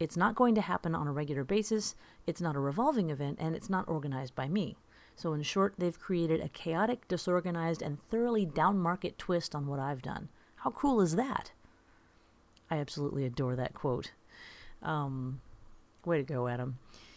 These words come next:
Uh, and then I give the roundup, and we had, we had a really good, uh, good lot of participation, and I,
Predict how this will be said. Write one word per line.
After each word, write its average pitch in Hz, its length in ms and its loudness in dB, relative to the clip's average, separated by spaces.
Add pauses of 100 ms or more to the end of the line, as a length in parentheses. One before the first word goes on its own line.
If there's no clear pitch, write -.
(340)
Uh, 156 240 2
and 185 140 4
then 175 280 4
I 165 120 2
give 156 200 2
the 151 80 2
roundup, 139 400 0
and 143 100 -4
we 151 100 -2
had, 160 240 0
we 170 120 -2
had 202 100 -2
a 240 60 0
really 214 340 2
good, 202 400 0
uh, 165 240 2 (100)
good 185 180 -2
lot 175 220 2
of 143 340 -6 (460)
participation, 180 920 -4 (120)
and 143 360 -6
I, 139 260 -4